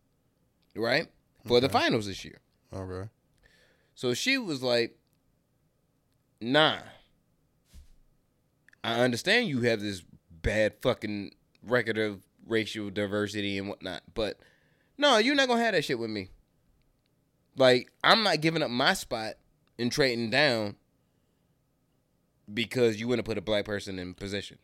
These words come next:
Speaker 1: No, I'm not doing that." So
Speaker 2: And what her reasoning behind it was, was just 'cause she knows her record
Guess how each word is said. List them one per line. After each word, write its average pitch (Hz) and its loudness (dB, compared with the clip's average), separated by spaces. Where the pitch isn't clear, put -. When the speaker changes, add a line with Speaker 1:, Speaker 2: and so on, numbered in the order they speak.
Speaker 1:
No, 113 -4
I'm 120 -2
not 123 2
doing 117 -2
that." - -12
So 123 4
Speaker 2:
And 135 -4
what 147 -4
her 135 0
reasoning 135 -4
behind 110 -6
it 98 -10
was, 107 -6
was 95 -10
just 101 -10
'cause 104 -4
she 101 -8
knows 95 -10
her 98 -12
record 98 -12